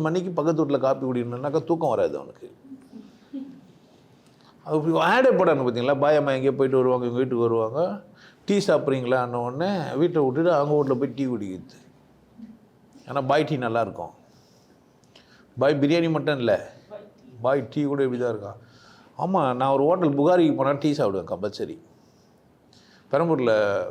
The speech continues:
ஒரு செம்பியம் ஹோட்டல் பக்கத்துல, செம்பியம் ஹோட்டல் கூட அப்படி தான், அவங்க பாய் தான் அவங்களும்.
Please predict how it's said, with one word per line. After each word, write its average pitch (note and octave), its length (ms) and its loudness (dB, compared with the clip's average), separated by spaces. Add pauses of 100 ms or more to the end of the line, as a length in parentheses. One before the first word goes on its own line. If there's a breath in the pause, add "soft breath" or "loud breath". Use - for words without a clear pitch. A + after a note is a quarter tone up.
ஒரு A2 140 0 (280)
செம்பியம் C3 360 0
ஹோட்டல் G#2 320 -8 (120)
பக்கத்துல, A2 320 -2 (200)
செம்பியம் C#3+ 260 0
ஹோட்டல் B2+ 300 -2
கூட D#3+ 160 4
அப்படி G#2+ 160 -2 (120)
தான், - 140 -8 (1300 loud breath)
அவங்க A#2 280 -6
பாய் C3+ 200 4
தான் B2 120 2
அவங்களும். A#2 400 -2